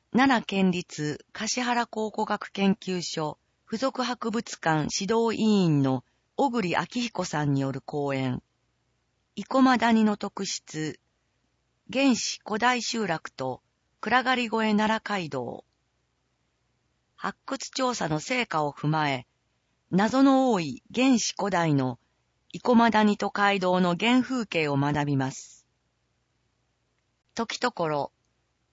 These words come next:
五月十七日日曜日、十時から十二時、竹丸ホール。定員八十人、当日先着順。費用五百円。問い合わせ、生駒民族会。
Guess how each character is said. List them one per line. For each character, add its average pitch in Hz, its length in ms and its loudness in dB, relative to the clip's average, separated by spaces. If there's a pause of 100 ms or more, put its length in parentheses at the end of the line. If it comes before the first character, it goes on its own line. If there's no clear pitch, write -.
五 269 140 4
月 233 240 0
十 196 260 -4
七 - 240 0
日 185 240 2
日 180 340 2
曜 226 220 0
日、 131 240 -8 (300)
十 269 240 -2
時 226 120 -6
か 165 140 -2
ら 151 140 -4
十 185 180 2
二 170 180 4
時、 127 220 -6 (280)
竹 247 260 -2
丸 226 240 4
ホ 180 240 -4
ー 135 40 -2
ル。 - 180 -12 (1300)
定 254 240 4
員 233 300 4 (100)
八 233 340 -8
十 220 200 0
人、 139 300 4 (480)
当 226 200 0
日 208 120 -6
先 202 400 0
着 175 260 -6
順。 151 340 -2 (960)
費 269 140 -4
用 175 380 0
五 185 100 -6
百 214 300 -4
円。 143 260 0 (920)
問 247 180 0
い 240 80 0
合 233 80 4
わ 233 100 2
せ、 196 380 -2 (500)
生 254 100 -6
駒 202 280 4
民 202 240 4
族 202 260 -4
会。 - 360 -6